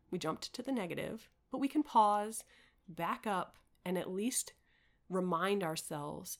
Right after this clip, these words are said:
of other possibilities to help calm ourselves down. Now, our second conversation, communication issue that a lot of couples struggle with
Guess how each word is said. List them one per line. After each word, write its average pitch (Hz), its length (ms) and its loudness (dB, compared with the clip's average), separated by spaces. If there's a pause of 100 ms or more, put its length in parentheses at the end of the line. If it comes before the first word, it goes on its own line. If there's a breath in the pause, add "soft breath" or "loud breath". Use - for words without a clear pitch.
of 165 220 -2
other 175 420 0 (160)
possibilities 160 1000 -10 (180)
to - 100 -16
help 170 280 -10
calm 180 260 -4
ourselves 170 440 -6
down. - 340 -12 (1040)
Now, 185 100 0
our 196 120 0
second 269 580 -2 (960 loud breath)
conversation, 208 840 0
communication 196 760 0 (140)
issue 165 600 -2
that 170 160 -6
a 170 40 -8
lot 160 220 0
of 214 80 -10
couples 180 320 -8
struggle 226 380 -2
with 156 480 -6